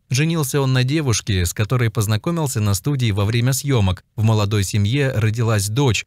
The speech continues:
К сожалению, Игорь Красавин прожил всего тридцать восемь лет. Умер он от аневризмы, пролежав в коме несколько дней. Александр Михайлов. В тысяча девятьсот восемьдесят четвёртом году на экраны вышла музыкальная комедия Марка Захарова «Формула любви».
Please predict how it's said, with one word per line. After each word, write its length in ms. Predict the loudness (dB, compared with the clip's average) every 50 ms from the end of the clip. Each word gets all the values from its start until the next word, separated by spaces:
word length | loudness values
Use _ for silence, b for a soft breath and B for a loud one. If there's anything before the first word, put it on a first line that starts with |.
| _ _
К 80 | -4
сожалению, 680 | -2 0 0 2 0 0 0 0 0 2 2 2 0 0
Игорь 320 | -2 -2 -2 0 0 0 0
Красавин 640 | 0 0 0 0 0 0 0 2 2 2 0 0 0
прожил 420 | 0 0 0 2 2 0 0 -2
всего 340 | -2 -2 -2 0 0 0 0
тридцать 440 | 0 -2 -2 -2 -2 -2 -2 -2 0
восемь 340 | 0 0 0 2 2 2 2
лет. 260 | 2 0 0 -4 -6 _ _ _
Умер 300 | -2 0 2 2 2 2
он 180 | 2 2 2 0
от 180 | -2 -2 -2
аневризмы, 720 | 0 0 2 2 2 2 2 2 2 2 2 2 0 0 0
пролежав 540 | -2 -2 0 0 0 0 0 0 0 -2 -4
в 60 | -4
коме 440 | -2 -2 0 2 2 2 0 0 0
несколько 640 | 0 0 2 2 2 0 0 0 -2 -2 0 0 -2
дней. 360 | 0 0 0 0 0 -2 -4 -8 -10 -12 -12 -12 -12 -10 -10 -10 -10 -10 -12 -10 -4
Александр 720 | -2 0 0 0 0 -2 -2 -2 -2 0 0 0 0 0 0 0
Михайлов. 800 | 0 0 0 0 -2 -2 0 0 0 0 -2 -4 -6 -8 -14 -20 -20 _ _ _ _ _ _
В 100 | -12 -8
тысяча 380 | -4 -4 -2 -2 -2 0 0
девятьсот 440 | 0 0 0 0 0 0 -2 -2 -2
восемьдесят 560 | 0 0 0 0 2 2 0 2 2 0 0
четвёртом 560 | 0 0 0 0 0 0 0 0 0 0 0 0
году 360 | 2 0 0 0 0 0 0
на 200 | 0 0 0 0
экраны 380 | 0 0 0 0 0 0 0
вышла 460 | 0 0 0 0 0 0 0 0 2 2
музыкальная 640 | 2 2 2 2 0 0 0 0 0 2 2 0 0
комедия 540 | 0 2 2 2 2 2 0 0 0 2 2
Марка 360 | 2 2 2 0 0 -2 -2
Захарова 640 | 0 0 -2 0 0 0 0 0 2 2 0 0 0 -2
«Формула 480 | -6 -4 -2 0 2 2 2 2 2
любви». 480 | 2 2 0 0 0 0 0 0 0 -2